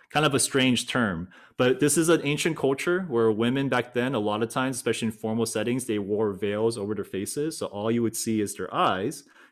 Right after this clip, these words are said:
And so the author highlights that her eyes were weak eyes, meaning that there's something lifeless or even potentially deformed about her eyes. And so she is actually somebody who was never beautiful.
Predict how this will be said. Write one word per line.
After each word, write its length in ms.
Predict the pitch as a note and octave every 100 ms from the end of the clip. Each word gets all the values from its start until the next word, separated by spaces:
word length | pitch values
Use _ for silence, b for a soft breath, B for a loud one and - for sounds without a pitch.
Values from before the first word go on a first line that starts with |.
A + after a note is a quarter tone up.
| -
And 120 | G2+
so 120 | A#2+
the 140 | A2+
author 260 | B2 D3+ C#3
highlights 560 | - D#3+ G3 C#3 A#2+ -
that 140 | A2+
her 180 | C3 A#2+
eyes 320 | A2+ C#3+ C3+
were 120 | A2
weak 280 | G#2+ F#3+ -
eyes, 280 | A2 G2+ G#2+
meaning 240 | A#2+ B2+
that 140 | B2+ A2
there's 160 | A#2
something 340 | - C#3 C#3+ G#2
lifeless 520 | G2+ A#2+ - D3+ -
or 40 |
even 300 | A#2 A2+ B2+
potentially 440 | A#2+ A#2 A#2+ A2+ G#2
deformed 600 | F#2+ - G#2 A2 C#3+ C#3+
about 320 | F#2 F2+ G#2+
her 160 | B2+ C3+
eyes. 400 | D3 E3+ G3+ - B B B
And 140 | A#2+ A#2
so 180 | C3
she 280 | B2+ - F#3
is 120 | F#3+
actually 300 | D3+ C#3 -
somebody 560 | C#3 E3+ F#3 A2 G#2 A2
who 360 | A#2 A2 A2 A2
was 180 | A2 G#2+
never 380 | F2+ F#2+ G2 - -
beautiful. 540 | D#3 D3+ - D2 -